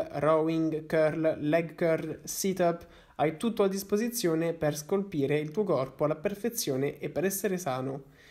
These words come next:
Inoltre, per tutte le caratteristiche che offre, questa panca da palestra è di ottima qualità e molto comoda e traspirante.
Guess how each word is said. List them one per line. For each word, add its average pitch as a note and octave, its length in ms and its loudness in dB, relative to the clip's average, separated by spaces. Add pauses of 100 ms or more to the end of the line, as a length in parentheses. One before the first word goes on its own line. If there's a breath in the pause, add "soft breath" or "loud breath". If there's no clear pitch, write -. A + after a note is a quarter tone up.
(240 loud breath)
Inoltre, G3+ 500 4
per E3+ 160 0
tutte G3+ 340 0
le E3+ 140 2
caratteristiche D3+ 840 0
che G3 140 2
offre, D#3 420 2
questa C#3+ 300 -8
panca D3+ 260 0
da C#3 100 0
palestra D3+ 540 0
è C#3+ 120 -4
di D3 100 -2
ottima E3+ 360 0
qualità E3 600 0
e A#3 100 2
molto D#3+ 320 0
comoda D#3 380 0
e F#3+ 80 0
traspirante. D3+ 840 -4